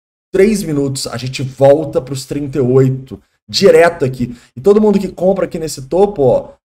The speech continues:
provavelmente vendeu nesses fundos. Olha só a porrada de venda que a gente tem aqui. Então toma cuidado, não seja um desses caras. Entenda a análise de sentimento pra você não cometer esse tipo de erro aqui.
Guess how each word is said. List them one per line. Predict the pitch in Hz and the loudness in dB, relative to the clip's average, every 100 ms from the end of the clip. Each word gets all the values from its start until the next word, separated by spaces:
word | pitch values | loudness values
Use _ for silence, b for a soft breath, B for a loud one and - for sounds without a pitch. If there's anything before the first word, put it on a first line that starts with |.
| - | -4
provavelmente | 214 208 190 170 170 | 0 2 2 0 -4
vendeu | 156 156 143 | -2 0 2
nesses | 143 139 127 | 0 -4 -8
fundos. | - 120 120 | -10 -6 -2
Olha | 139 135 | -2 -2
só | 143 | -6
a | |
porrada | 131 - 123 101 110 117 113 | -6 -8 -8 -8 -8 -6 -6
de | 107 | -8
venda | 101 107 104 | -6 -6 -6
que | |
a | 107 | -8
gente | 104 | -10
tem | - 104 | -12 -14
aqui. | 196 180 _ _ - | -14 -20 _ _ -20
Então | 180 | -16
toma | - 214 220 | -6 -4 -2
cuidado, | 165 135 139 139 | -2 2 2 0
não | 143 180 220 | -4 -2 -2
seja | - - 160 156 | -6 -8 -6 -6
um | |
desses | 135 135 - - | -6 -6 -8 -8
caras. | 120 117 123 - _ _ 147 | -6 -6 -8 -14 _ _ -14
Entenda | 139 165 175 151 | -6 -2 0 -2
a | |
análise | 139 139 123 123 | -2 -4 -6 -8
de | 131 | -8
sentimento | 131 127 - 113 117 | -8 -8 -8 -10 -10
pra | - 113 | -8 -10
você | 110 127 | -8 -8
não | 127 | -6
cometer | 131 123 113 120 | -4 -6 -6 -8
esse | 117 | -8
tipo | - 127 | -12 -14
de | 104 110 | -10 -6
erro | 104 104 117 | -4 -4 -6
aqui. | - - | -8 -18